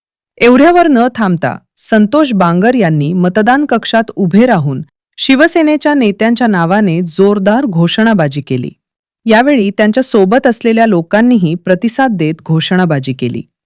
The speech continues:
या प्रकरणी मतदान केंद्राध्यक्ष दिलीप रामेश्वर चव्हाण यांच्या तक्रारीवरून हिंगोली शहर पोलीस ठाण्यात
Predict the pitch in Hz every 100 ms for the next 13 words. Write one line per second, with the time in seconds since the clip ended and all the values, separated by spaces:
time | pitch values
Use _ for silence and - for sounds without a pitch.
0 | _ _ _ _ 233 269 - 294 - 190
1 | 175 190 185 220 226 269 294 226 185 185
2 | 185 202 202 - 156 160 190 233 285 226
3 | 170 175 185 196 190 - 160 165 165 151
4 | - _ _ - 214 233 233 190 - 240
5 | 285 254 175 156 175 208 208 220 262 320
6 | - 202 190 214 185 170 220 - 190 151
7 | 156